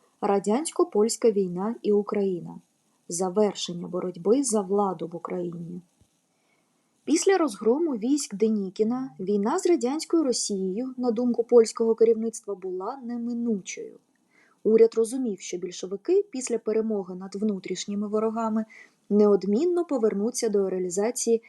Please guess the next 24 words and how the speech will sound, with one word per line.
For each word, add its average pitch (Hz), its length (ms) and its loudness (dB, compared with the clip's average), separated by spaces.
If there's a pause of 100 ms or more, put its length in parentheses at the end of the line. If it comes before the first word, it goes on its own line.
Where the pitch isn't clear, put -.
(180)
ідеї 208 420 2
світової 196 560 -2
революції, 196 760 -2 (440)
а 180 120 -6
Польща 330 640 0 (260)
стоїть 214 520 -4
на 254 100 -2
їхньому 190 460 -2
шляху. 196 520 -4 (800)
Польща, 202 500 4
у 233 80 2
свою 262 280 -2
чергу, 262 460 -2 (240)
претендувала 208 680 2
на 269 140 -4
значні 233 440 -4
території 233 600 2
колишньої 202 640 -2
Російської 196 640 -4
імперії, 196 520 -4 (380)
прагнучи 196 540 -4
відновити 190 640 0 (240)
Річ 214 280 2
Посполиту 214 800 -4